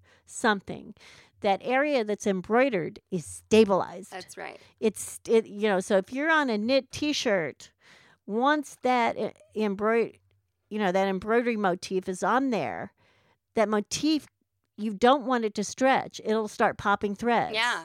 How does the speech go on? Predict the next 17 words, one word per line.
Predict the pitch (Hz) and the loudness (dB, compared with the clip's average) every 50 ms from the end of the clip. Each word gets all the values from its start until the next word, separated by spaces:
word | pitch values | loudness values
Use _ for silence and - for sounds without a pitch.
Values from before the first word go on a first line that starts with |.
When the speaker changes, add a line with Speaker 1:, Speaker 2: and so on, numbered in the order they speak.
| 147 139 | -12 -14
Speaker 2:
yeah. | 185 214 214 180 - - | -12 -10 -10 -10 -10 -12
You | 202 226 180 | -12 -10 -6
don't, | 185 226 | -2 2
Speaker 1:
You | 240 | 6
know, | 233 220 208 - | 6 6 6 6
Speaker 2:
you | 180 247 | 6 4
Speaker 1:
it's | 240 240 | 4 4
Speaker 2:
don't | 262 240 | 2 0
Speaker 1:
a | 208 | 0
Speaker 2:
want | 214 - | -2 -6
it | - | -2
to. | - | 4
Speaker 1:
stable | - 262 269 294 302 254 254 240 226 220 | 6 6 6 6 6 4 4 4 4 2
design. | 202 196 214 180 202 214 214 233 240 214 175 143 131 180 - - - - _ | 0 -2 -2 0 0 0 0 0 -2 -2 -4 -6 -8 -12 -14 -16 -20 -20 _
They're | - 208 214 214 214 | 0 2 4 4 4
not, | 220 233 240 240 226 - - _ _ - _ | 4 4 2 2 2 -2 -6 _ _ -12 _
like, | 220 202 190 175 170 - | 4 4 6 4 4 -2